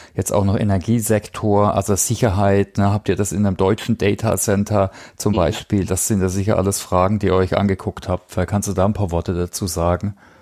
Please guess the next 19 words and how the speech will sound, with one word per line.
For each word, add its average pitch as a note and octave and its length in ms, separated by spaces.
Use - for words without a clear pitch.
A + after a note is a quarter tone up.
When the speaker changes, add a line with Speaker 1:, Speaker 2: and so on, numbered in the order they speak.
Speaker 2:
Also, G2+ 240
gute A#2 220
Frage. A2 480
Wir B2 240
haben C3+ 300
r-, - 120
relativ C3 340
schnell A#2+ 340
gesehen, B2 360
dass A2 160
Microsoft A2+ 580
in A#2 100
der G#2+ 140
Azure-Umgebung G#2 1120
sowas G#2 300
zur G#2+ 100
Verfügung G2+ 300
stellt, G#2 480
ne? C3 160